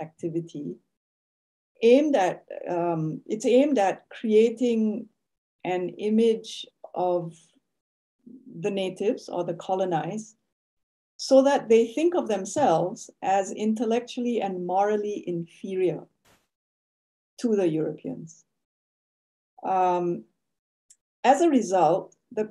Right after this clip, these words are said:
colonized, they start denigrating themselves. They neglect their own culture and they think of the foreigners as superior.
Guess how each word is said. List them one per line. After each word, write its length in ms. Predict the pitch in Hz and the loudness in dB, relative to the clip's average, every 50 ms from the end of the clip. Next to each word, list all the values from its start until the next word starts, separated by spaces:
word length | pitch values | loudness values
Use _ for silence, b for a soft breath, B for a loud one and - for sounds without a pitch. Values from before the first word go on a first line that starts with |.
| - | -8
colonized, 1040 | - - - 262 269 294 285 254 214 175 156 147 147 175 214 226 - - - _ _ _ _ _ _ _ _ _ _ _ _ _ _ _ _ _ _ _ _ _ _ _ _ _ - | -12 -4 2 2 4 4 4 4 4 2 0 0 -2 -4 -6 -6 -10 -12 -20 _ _ _ _ _ _ _ _ _ _ _ _ _ _ _ _ _ _ _ _ _ _ _ _ _ -10
they 220 | 220 185 226 247 254 | 0 4 4 4 4
start 480 | 247 - - 285 311 311 220 202 170 | 2 -2 -2 0 0 0 -2 -2 2
denigrating 680 | 185 208 220 233 247 240 226 220 220 226 220 240 220 196 | 2 4 6 6 4 4 6 4 4 4 2 0 -4 -2
themselves. 800 | 170 156 156 160 - - 170 151 147 143 _ - - - - _ _ _ _ _ _ _ _ _ _ _ _ _ - | -4 -6 -6 -8 -8 -6 -6 -6 -8 -10 _ -20 -20 -20 -20 _ _ _ _ _ _ _ _ _ _ _ _ _ -2
They 100 | - 202 | 0 2
neglect 560 | 208 208 214 220 214 - 220 233 262 254 - - | 2 2 2 0 2 4 4 4 4 2 0 -2
their 160 | 196 190 - | -2 0 0
own 280 | - 196 208 233 269 294 | 2 2 2 2 2 0
culture 580 | - 269 214 202 180 - - 190 165 180 262 - _ _ _ _ _ _ _ _ _ _ _ _ _ _ _ _ _ _ _ _ _ _ - | 0 -2 -2 -2 -4 -6 -6 -6 -6 -6 -6 -10 _ _ _ _ _ _ _ _ _ _ _ _ _ _ _ _ _ _ _ _ _ _ -4
and 200 | 220 226 226 220 | -2 0 4 6
they 140 | 233 233 233 | 6 4 4
think 300 | 233 - 311 339 339 339 | 2 0 0 0 2 2
of 160 | 247 208 185 | 0 -2 -2
the 100 | 202 190 | -6 -8
foreigners 600 | - - - 226 220 233 240 240 233 220 214 214 | -8 -6 -2 0 2 2 2 2 0 0 -2 -4
as 380 | - 175 175 180 190 185 - _ _ | -2 -2 -2 -2 -2 -4 -10 _ _
superior. 680 | - - - - 165 - 190 175 160 156 - - - | -18 -12 -12 -12 -10 -6 -4 -4 -4 -4 -4 -8 -12